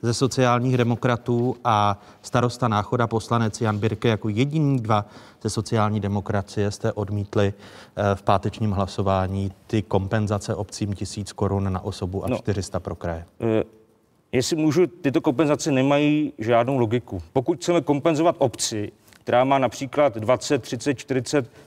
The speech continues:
Speaker 2: padesát obyvatel, padesát krát tisíc, padesátitisíci ztrátu,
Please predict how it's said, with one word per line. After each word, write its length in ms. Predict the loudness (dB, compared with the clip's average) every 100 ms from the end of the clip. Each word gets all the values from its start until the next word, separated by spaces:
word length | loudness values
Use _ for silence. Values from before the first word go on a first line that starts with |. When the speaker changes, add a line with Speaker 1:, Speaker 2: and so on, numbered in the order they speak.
| _
Speaker 2:
padesát 500 | 0 0 2 2 2
obyvatel, 720 | 2 4 2 2 2 2 0 -8 _ _ _ _ -2
padesát 420 | 0 2 2 2
krát 160 | 2
tisíc, 400 | 0 -2 -4 -4
padesátitisíci 800 | -2 0 2 0 0 -2 -2 -4
ztrátu, 520 | -2 2 4 4 0